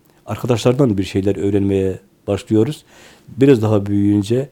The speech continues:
ders görmeye, okula gitmeye, medreseye gitmeye, evet, bu sefer ders alıp öğrenmeye çalışırız. Hep birbirimizden öğreniyoruz. Adet böyledir. Sünnetullah böyledir. Allah öğren dedi,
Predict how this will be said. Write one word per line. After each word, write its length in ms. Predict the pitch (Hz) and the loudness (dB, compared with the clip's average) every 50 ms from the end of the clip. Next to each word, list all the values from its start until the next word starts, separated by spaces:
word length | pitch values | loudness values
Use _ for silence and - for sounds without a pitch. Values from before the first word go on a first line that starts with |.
| _ _ - | _ _ -6
ders 280 | 107 117 131 131 - - | -2 0 0 0 0 -2
görmeye, 460 | 110 101 101 101 101 101 107 113 123 | -2 -2 0 0 0 2 2 0 -2
okula 400 | - - 110 - - 117 123 120 | -4 -6 -8 -6 -2 0 0 0
gitmeye, 440 | 110 107 - - 101 95 98 107 117 | -2 -4 -10 -8 -6 -4 -4 -4 -4
medreseye 540 | 117 101 101 123 127 - - 101 98 98 | -4 -4 -4 -4 -6 -6 -4 -2 -2 -2
gitmeye, 500 | 98 107 110 - - 98 95 101 120 143 - - - - - - - - - _ _ _ _ - | -4 -6 -10 -10 -8 -4 -2 -2 -2 -4 -6 -14 -20 -20 -20 -20 -20 -20 -20 _ _ _ _ -16
evet, 160 | - 76 - _ _ _ - - | -16 -16 -16 _ _ _ -12 -6
bu 60 | 107 | 0
sefer 360 | - 107 - 127 123 113 110 | 2 2 2 2 2 2 4
ders 180 | 143 147 - 120 | 2 2 4 2
alıp 320 | 110 107 127 175 170 - _ _ _ - | 2 2 2 2 0 -4 _ _ _ -4
öğrenmeye 600 | - 107 107 107 101 98 98 98 95 92 95 - | 0 2 2 2 2 2 2 2 2 0 -2 -6
çalışırız. 680 | - - - 101 101 98 - - 135 170 170 - - _ _ _ _ _ _ _ | -8 -4 -2 0 0 0 -2 -4 -4 -4 -6 -12 -16 _ _ _ _ _ _ _
Hep 220 | _ - 139 131 135 | _ -6 -2 2 2
birbirimizden 540 | 135 123 127 120 120 120 123 127 160 143 107 | 4 4 4 2 2 2 2 2 2 2 2
öğreniyoruz. 560 | 92 92 90 85 85 85 82 80 - - - _ _ _ _ _ - | 0 -2 -2 -2 -2 -4 -4 -6 -10 -16 -20 _ _ _ _ _ -2
Adet 340 | 110 113 127 156 156 - 135 | -2 0 0 -2 -2 0 2
böyledir. 320 | 131 113 95 85 - - _ _ _ _ | 2 2 2 -2 -6 -8 _ _ _ _
Sünnetullah 580 | - - 113 117 113 117 123 117 120 110 - - 101 | -4 0 0 0 0 0 0 0 2 0 0 -2 -4
böyledir. 420 | 101 95 87 85 78 - - - _ _ _ _ _ - - - - - - - _ - | -4 -4 -4 -6 -8 -12 -16 -20 _ _ _ _ _ -20 -20 -20 -20 -20 -20 -12 _ 0
Allah 320 | 117 123 135 165 147 120 - | 0 0 2 0 -2 -2 -2
öğren 400 | 123 113 117 131 139 127 101 85 | 0 2 4 4 2 2 0 -2
dedi, 240 | 85 82 76 78 | -4 -6 -8 -10